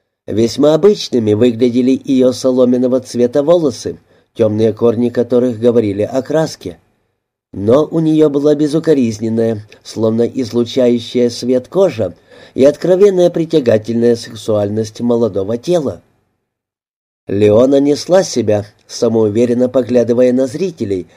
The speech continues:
как актриса на сцене, и явно этим наслаждаясь. Джек покосился на сестру. Та сидела с каменным лицом и плотно сжатыми губами.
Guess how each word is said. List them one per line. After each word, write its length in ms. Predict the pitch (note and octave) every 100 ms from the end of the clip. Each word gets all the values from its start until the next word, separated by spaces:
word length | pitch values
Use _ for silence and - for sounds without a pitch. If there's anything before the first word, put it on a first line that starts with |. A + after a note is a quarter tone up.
| _
как 280 | - D#3+ -
актриса 680 | D#3+ - B2 A2 G#2+ B2 A#2+
на 160 | A#2+ B2+
сцене, 540 | - F3+ E3+ G#2 E2+ _ _ -
и 100 | -
явно 320 | A#2+ G2+ G2+
этим 340 | G#2 G#2 A2 G#2+
наслаждаясь. 840 | G#2+ - B2+ A#2 D#3+ D#3 G#2 - _ _ _ _ _ _ _ _ _ _ _ _ G#2+
Джек 380 | G2 A#2 C#3+
покосился 720 | - D3+ D#3 - A2 A2 A#2
на 120 | A2 A2+
сестру. 540 | - B2 - D#3+ B2+ - _ _ _ _ _ _
Та 160 | - B2+
сидела 460 | C3+ C3+ C3+ C#3 C#3
с 100 | -
каменным 420 | D3 D3 C#3+ C#3+
лицом 520 | D3 D3 - F3+ D#3+
и 100 | -
плотно 440 | G#2+ A2 A2 A#2 A#2
сжатыми 480 | G#2+ A#2 G#2+ A#2 A#2
губами. 560 | C3+ D3 D#3+ A2 E2